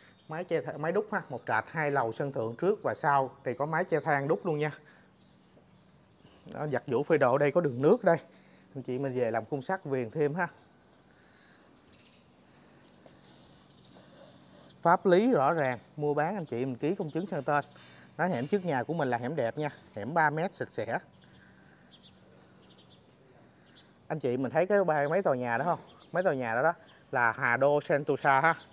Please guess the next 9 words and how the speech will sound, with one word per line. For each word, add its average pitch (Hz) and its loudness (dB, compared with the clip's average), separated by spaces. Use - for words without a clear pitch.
Hà 127 -6
Đô, 127 4
ngay, 135 0
ờ, 131 2
công 127 -2
trường 117 -2
Dân 135 -4
Chủ 101 -4
nha. 160 -4